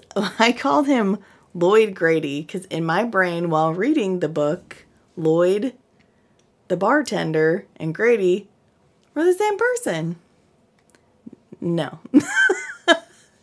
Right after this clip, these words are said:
Lloyd <laughs> is one character, and then Grady, his first name's Delbert. So that's my bad. But also, we've talked to Lloyd a lot,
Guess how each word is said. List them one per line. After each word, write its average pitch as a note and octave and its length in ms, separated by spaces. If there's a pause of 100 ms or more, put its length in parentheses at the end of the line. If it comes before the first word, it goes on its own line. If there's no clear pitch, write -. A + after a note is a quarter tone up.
(380)
Lloyd F#3+ 500 (320)
<laughs> - 300
is C4+ 140
one F4+ 200
character, F3+ 720 (440)
and F3 120
then E3 140
Grady, F#3 460
his G#3+ 240
first G#3 220
name's D#3+ 200
Delbert. - 540 (420)
So D#3+ 520 (200)
that's B3+ 260
my E3 200
bad. D#3+ 380 (300)
But A3 180
also, A3 640 (800)
we've A#3+ 220
talked C#4 300
to C#4 100
Lloyd A#3+ 520
a - 60
lot, A#3 500